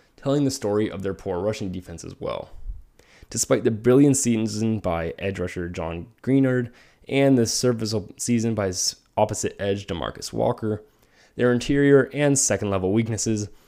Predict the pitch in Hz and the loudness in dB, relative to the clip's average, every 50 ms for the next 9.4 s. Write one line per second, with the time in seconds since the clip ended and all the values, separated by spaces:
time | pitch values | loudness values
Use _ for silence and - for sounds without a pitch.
0 | _ _ - - 117 120 101 107 107 - - - 135 143 139 123 120 117 110 - | _ _ -6 0 0 0 0 0 -4 -4 -2 2 4 4 4 2 0 0 0 0
1 | - 104 98 92 - - 92 - - 117 110 107 107 107 - _ - 113 110 107 | 0 -2 -2 -2 -4 -8 -10 -4 -2 0 0 2 0 0 -4 _ -4 -4 -2 -2
2 | 110 104 - - 104 101 90 82 87 85 76 85 87 87 82 - - - - - | -2 -2 -2 -4 -4 -4 -4 -4 -6 -4 -4 -4 -2 -2 -4 -4 -6 -10 -12 -12
3 | _ _ - _ _ _ _ _ _ _ _ _ - 127 131 131 131 135 131 123 | _ _ -20 _ _ _ _ _ _ _ _ _ 0 2 4 6 6 4 4 2
4 | - - _ 127 127 131 151 160 190 180 - - 160 156 147 139 - - 127 120 | -2 -8 _ -2 2 2 2 2 2 0 0 2 2 2 2 2 2 2 2 2
5 | 131 131 123 123 - - 139 139 139 135 - 117 127 123 113 - - - - 135 | 4 2 2 0 2 2 2 4 4 2 0 -2 -4 -2 -2 -4 -8 -4 -2 -2
6 | 143 160 160 160 151 135 - 117 113 113 110 104 87 - - - - - 113 110 | 0 0 0 0 -2 -2 -2 -2 -2 -2 -2 -4 -4 -6 -10 -10 -6 -6 -6 -6
7 | - - 101 - 104 98 - - 98 92 90 - - - 95 80 80 80 _ _ | -4 -6 -8 -6 -6 -8 -6 -6 -8 -8 -8 -10 -12 -12 -12 -12 -12 -16 _ _
8 | _ _ _ _ _ _ _ _ - 143 143 - 147 156 147 - - 131 123 123 | _ _ _ _ _ _ _ _ -6 -6 -4 0 -2 -2 -2 -2 -2 -2 -2 -2
9 | - - - 123 127 123 - - | -4 -4 -2 -2 -2 -2 -4 -8